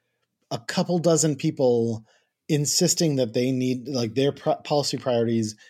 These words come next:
need to take center, center stage. And the response is kinda like, "Th-, there's twenty of you.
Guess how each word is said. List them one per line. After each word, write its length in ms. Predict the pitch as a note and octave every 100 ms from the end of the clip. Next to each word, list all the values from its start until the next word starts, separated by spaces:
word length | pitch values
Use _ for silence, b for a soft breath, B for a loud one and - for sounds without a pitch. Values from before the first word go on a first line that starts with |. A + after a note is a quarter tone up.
| b -
need 220 | C3 D#3
to 100 | C#3+
take 240 | - B2
center, 380 | - A#2+ A2 - -
center 280 | B2+ A2
stage. 640 | G2+ A2 E2+ D#2 A2+ - - _ _ _ _ _ _ _
And 120 | D3+
the 40 | D#3
response 400 | D3 G3 G3+ E3+
is 80 | C#3+
kinda 240 | D3 C#3
like, 360 | B2+ A#2 A#2 - _ _ _ _ _ _ _ _ _ E3
"Th-, 120 | - _ _ _ _ _ _ -
there's 220 | F3 -
twenty 540 | - F3 F#3+ G3 G#2
of 140 | D#3 D#2+
you. 320 | C2 A2